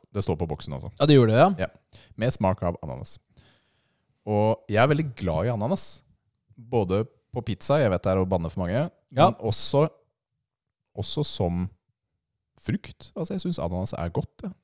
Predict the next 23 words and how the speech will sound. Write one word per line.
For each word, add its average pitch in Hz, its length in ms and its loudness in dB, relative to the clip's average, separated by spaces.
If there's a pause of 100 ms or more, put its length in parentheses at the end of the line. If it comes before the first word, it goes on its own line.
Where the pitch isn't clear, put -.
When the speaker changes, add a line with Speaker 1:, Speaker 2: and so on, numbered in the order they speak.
(100)
Speaker 1:
Saftig, 95 520 -4
god. 92 140 0
Speaker 2:
Hva 131 100 6
er 123 80 2
best 117 180 0
da? 123 140 2 (420)
På 120 80 0
boks 123 360 0
eller 147 280 2
fersk? - 480 -4
For - 140 -4
det 117 60 4
er 113 60 2
jo 107 60 0
forskjellig - 340 -6
smak. - 520 -6 (240)
Speaker 1:
Mm, 131 160 -4 (120)
her - 160 0
må 139 80 2
jeg - 160 -2
faktisk - 160 -6
si - 220 -2 (100)
at - 140 -8